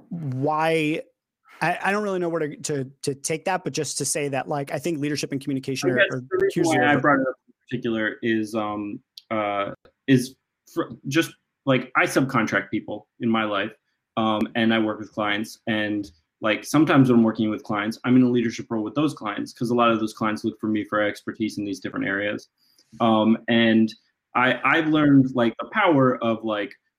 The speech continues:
Speaker 2: like, framing things properly, you know, um, uh, how, how tone affects people, you know what I mean? Like, making sure people feel heard. Um, these are all things that I say, like, that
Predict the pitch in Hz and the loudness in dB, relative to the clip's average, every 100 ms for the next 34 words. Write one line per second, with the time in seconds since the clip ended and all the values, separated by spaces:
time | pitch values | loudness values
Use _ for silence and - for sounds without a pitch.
0 | - 107 90 - 170 139 123 120 110 - | -8 -6 -6 -2 4 6 6 2 -4 -4
1 | 104 101 101 101 127 _ _ - 113 110 | -4 -4 -8 -8 -10 _ _ -6 -4 -2
2 | 104 107 - 110 107 104 104 104 - - | -2 -6 -6 -4 -4 -4 -6 -10 -10 -4
3 | 107 104 104 143 143 - 135 127 - 139 | -2 0 -2 -2 -2 0 0 0 2 4
4 | 127 123 120 - - 113 110 107 104 _ | 4 4 -2 -2 -6 -4 -4 -6 -8 _
5 | _ - 113 110 104 110 107 104 104 101 | _ -6 -2 -2 -4 -4 -6 -4 -4 0
6 | 120 135 135 131 131 120 110 107 - 120 | 4 4 6 4 4 2 2 0 -2 -4
7 | 117 117 110 104 - 151 147 139 135 _ | -4 -4 -6 -4 -4 0 0 0 -6 _
8 | _ _ 113 107 104 107 175 170 156 139 | _ _ -4 -2 -4 4 6 6 6 4
9 | 143 127 123 113 110 113 101 101 95 110 | 4 4 4 0 0 -2 -2 -2 -2 -4